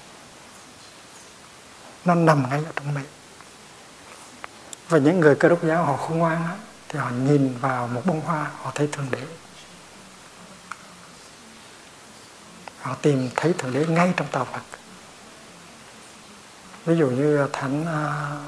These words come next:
François d'Assise, có bữa ông đi thiền hành, ông tới một cái cây, à, một cái almond tree, một cái hành nhân. Ông nói,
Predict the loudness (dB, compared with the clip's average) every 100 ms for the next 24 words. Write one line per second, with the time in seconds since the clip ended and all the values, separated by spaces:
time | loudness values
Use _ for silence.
0 | -4 2 4 4 4 2 2 2 0 -2
1 | -8 -12 -20 -20 -20 -20 -20 -20 -20 -18
2 | -18 -18 -20 -20 -20 -20 -20 -18 -18 -18
3 | -12 0 2 2 2 4 2 2 0 0
4 | -2 -4 -6 -2 0 0 -2 -2 2 2
5 | 2 0 -4 -6 -10 -14 -16 -16 -18 -20
6 | -20 -20 -20 -20 -20 -20 -20 -20 -20 -18
7 | -14 -14 -8 -4 -4 0 0 2 2 4
8 | 2 0 2 0 0 -12 -20 -20 -18 -20
9 | -20 -20 -20 -20 -20 -20 -20 -20 -8 -8
10 | -4 -4 -2 -2 -4 -8 -16 -20 -20 -20
11 | -20 -8 0 0